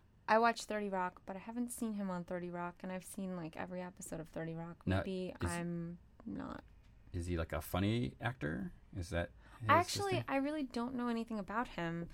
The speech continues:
Speaker 1: So here's the thing. You know, they're talking, like, race is, like, the issue here,
Speaker 2: Mm-hmm.
Speaker 1: right? So, um, because, because he's black.
Speaker 2: Mm-hmm.
Speaker 1: And they,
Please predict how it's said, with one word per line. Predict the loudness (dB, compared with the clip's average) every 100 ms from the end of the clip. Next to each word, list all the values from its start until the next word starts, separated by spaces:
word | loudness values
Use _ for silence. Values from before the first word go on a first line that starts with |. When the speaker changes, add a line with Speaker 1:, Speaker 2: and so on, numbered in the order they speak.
| -12 -10 -6
Speaker 1:
So | 4 6
here's | 8 6 6
the | 0
thing. | -2 -2 -2 -4
You | 2 4
know, | 6 6 4 0
they're | 0 2 2
talking, | 4 2 2 0
like, | 0 0
race | 0 0 0 -2
is, | -4
like, | -4 -4
the | -8 -8
issue | -8 -8 0
here, | 4 4
Speaker 2:
Mm-hmm. | 4
Speaker 1:
right? | 2 2 0 -4 -12 -2 2 4
So, | 6 10 12 10 8 4 2
um, | 6 8 6 6 4 2 0 -6 -14 -20 -20 -20 -20 -20 -20 -20 -20 -20 -20 -20 -20 -20 -16 -6
because, | -6 0 0 0 -6 -12 -14 -12
because | -8 -8 -4
he's | -2 -2 -4 -6 -10 -14 -18 -16 -8
black. | -4 -2 0
Speaker 2:
Mm-hmm. | 2 4 2 0 -8 -20 -20 -20 -20 -20 -20 -10
Speaker 1:
And | -4 -2 -2 -2 -6 -8 -12 -14 -20 -20 -20 -20 -20 -6
they, | -2 -2 -2 -4